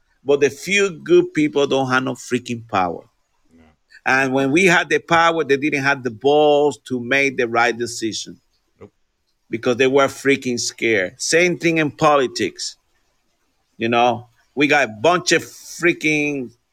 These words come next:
Speaker 1: <sighs> man, I gotta stop, Mary. This shit's so freaking amazing.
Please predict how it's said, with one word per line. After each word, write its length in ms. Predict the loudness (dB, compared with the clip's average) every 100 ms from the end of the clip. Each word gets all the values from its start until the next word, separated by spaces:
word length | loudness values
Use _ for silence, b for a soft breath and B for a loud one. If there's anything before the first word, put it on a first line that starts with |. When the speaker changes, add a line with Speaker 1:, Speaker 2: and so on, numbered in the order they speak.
| _ _ _
Speaker 1:
<sighs> 1160 | -18 -16 -16 -20 _ _ -20 -20 -20 _ _ -4
man, 220 | 0 2
I 100 | 2
gotta 180 | 2 0
stop, 260 | 0 0 0
Mary. 300 | -2 -4 -4
This 240 | -4 -2
shit's 260 | -2 -4 -2
so 160 | -4
freaking 480 | -4 -8 -12 -10 -10
amazing. 420 | -8 -10 -14 -18